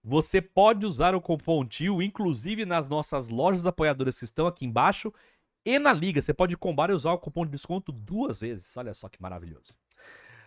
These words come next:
Bora então pras spoilers? Bora pras spoilers, então. Tamo lá.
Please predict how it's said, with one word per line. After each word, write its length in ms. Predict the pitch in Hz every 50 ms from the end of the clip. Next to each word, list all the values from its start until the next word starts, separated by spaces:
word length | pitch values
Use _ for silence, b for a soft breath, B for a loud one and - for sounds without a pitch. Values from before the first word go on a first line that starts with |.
| B B B
Bora 320 | 104 107 180 240 269 262
então 380 | 220 160 151 - 196 208 240 226
pras 260 | 175 160 147 135 110
spoilers? 1000 | 104 95 - - - - 160 185 190 151 104 92 95 - - - - - - - _
Bora 300 | 92 101 110 123 139 143
pras 200 | - 151 160 165
spoilers, 520 | 180 - - - 175 190 185 175 165 131
então. 280 | 131 127 - 147 170 175 160
Tamo 420 | _ - 180 196 196 185 165 165
lá. 260 | 170 175 190 185 -